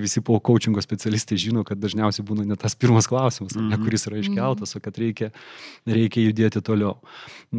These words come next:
Speaker 1: O ir dar, dar vienas, dar viena trumpa reakcija apie tai, kad tu, mm, paminėjai apie tą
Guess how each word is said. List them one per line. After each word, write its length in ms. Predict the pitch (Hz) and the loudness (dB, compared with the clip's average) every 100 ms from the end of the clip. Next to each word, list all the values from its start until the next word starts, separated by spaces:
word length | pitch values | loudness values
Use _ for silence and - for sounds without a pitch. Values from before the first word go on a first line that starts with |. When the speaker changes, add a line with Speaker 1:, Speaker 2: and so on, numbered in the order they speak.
| - | -4
Speaker 1:
O 140 | - 123 | 0 4
ir 220 | 127 127 | 6 6
dar, 180 | 123 131 | 6 4
dar 160 | 123 143 | 4 4
vienas, 380 | 139 127 110 120 | 4 4 2 0
dar 460 | 117 110 110 120 | -4 -4 0 0
viena 160 | 120 117 | 2 0
trumpa 300 | 101 107 117 | 0 0 2
reakcija 380 | 110 113 - 107 | 4 4 2 -4
apie 80 | 107 | -4
tai, 140 | 117 | -4
kad 180 | 110 104 | -4 -4
tu, 140 | 113 110 | -4 -6
mm, 540 | 107 107 - 110 107 | -8 -10 -8 -6 -6
paminėjai 320 | 110 110 117 110 | -2 0 0 0
apie 140 | 107 | -2
tą 160 | - | -2